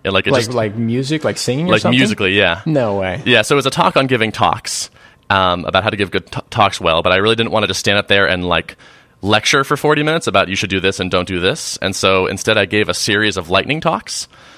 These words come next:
Speaker 1: Um, so I think I gave four distinct lightning, lightning talks with sort of different strategies. And so I would give a lightning talk and then talk about what I had done in that talk and how, what people could steal. Um,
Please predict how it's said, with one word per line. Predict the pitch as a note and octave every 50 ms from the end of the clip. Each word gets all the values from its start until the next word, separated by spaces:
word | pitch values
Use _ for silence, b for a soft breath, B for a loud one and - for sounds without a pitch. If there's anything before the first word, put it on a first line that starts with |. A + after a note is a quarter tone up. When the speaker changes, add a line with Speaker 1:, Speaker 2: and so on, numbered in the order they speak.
| B B B
Speaker 1:
Um, | - F#2 F2+ F2
so | - A2
I |
think | - C3+ B2+
I | A#2+
gave | A2 G2+ G2+
four | - - - A#2+ A#2 A2+ A2+ A2+ A2
distinct | - G#2+ G2+ - - G#2+ G#2 -
lightning, | G2+ G#2+ F2+ F#2 F#2 F#2 _ _
lightning | F#2 G2+ A#2 A#2+ F#2 F#2
talks | - - F#2 E2+ E2+ - -
with | F#2+ F2 -
sort | - G#2 -
of | -
different | _ G#2+ G2+ - - -
strategies. | - - G#2 E2 F2 F#2+ G2 A2 B2 D#3 E3 - - B B B B B B
And | F#2+
so | - G#2
I | F#2
would | F#2+ G#2+
give | C#3+
a | C3+
lightning | B2 B2 A#2+ G2+ A2+
talk | - B2 G2+ F#2 G2 A2+
and | F2+ E2+
then | E2+
talk | - - - G#2 G#2 - -
about | D#2 F2 E2+ D#2 D#2+ - b b b b b b b b
what | - F#2+ G2 F#2+
I | F2 F2
had | F#2+ F2 E2+
done | - F#2+ E2+ E2 E2+
in | D#2 F#2 F#2+
that | F2 D#2 -
talk | - - - - - - - - b b b b b b
and | - E2+
how, | G#2+ -
what | G2 G2 -
people | G#2+ G2 - F2
could | - F2+ E2
steal. | - - - E2+ E2+ - F2+ _ b b b b b b b b b -
Um, | F2+ F2+ F#2 F2 E2 E2 E2 -